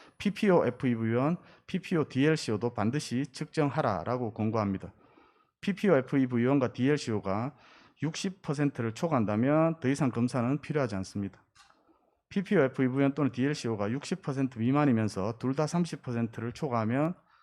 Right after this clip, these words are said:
스테어 클라임이나 워크 테스트를 하라고 권고합니다. 둘 중 하나라도 삼십 퍼센트 미만이라면 브이오 투 맥스를 측정하라고 권고합니다.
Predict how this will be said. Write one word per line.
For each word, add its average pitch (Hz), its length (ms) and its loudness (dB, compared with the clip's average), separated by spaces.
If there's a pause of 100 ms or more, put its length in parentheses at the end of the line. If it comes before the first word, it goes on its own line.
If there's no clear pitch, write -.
(160)
스테어 185 240 2
클라임이나 131 640 4
워크 131 260 0
테스트를 160 400 -4
하라고 113 580 -4 (240)
권고합니다. 101 540 -4 (1500)
둘 147 160 2
중 180 200 4
하나라도 156 480 6
삼십 175 340 0
퍼센트 131 340 -2
미만이라면 123 840 4
브이오 131 220 0
투 147 120 -4
맥스를 139 480 0
측정하라고 127 800 -4
권고합니다. 90 540 -4